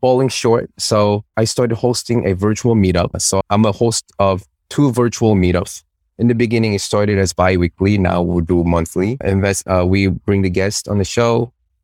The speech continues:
We have a little networking session because I couldn't go out. Like, as soon as I joined the group, I was so ready to go out and meet real estate people, but the pandemic came and it shut down. So I couldn't really go out. So I had to create some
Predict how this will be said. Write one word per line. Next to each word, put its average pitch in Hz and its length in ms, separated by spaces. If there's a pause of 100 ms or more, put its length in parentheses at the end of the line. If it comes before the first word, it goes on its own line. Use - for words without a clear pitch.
(120)
We 98 140
have 95 220
a - 20
little 98 180
networking 107 480
session 110 680 (100)
because 98 500 (880)
I 110 120
couldn't 117 300
go 92 220
out. 87 180
Like, 92 300
as 104 120
soon 165 240
as 120 160
I 107 80
joined 107 280
the 95 40
group, 95 240
I 90 100
was 98 140
so 117 180
ready 104 300
to 101 80
go 92 260
out 92 200
and 87 140
meet 95 160
real 95 180
estate 90 260
people, 98 380
but 87 280
the - 60
pandemic 95 480
came 87 260
and 82 80
it 85 60
shut - 280
down. 85 300 (460)
So - 140
I 98 100
couldn't 101 280
really 95 200
go 90 240
out. 78 260 (120)
So 98 300
I 92 140
had 98 200
to 90 100
create 98 320
some 92 320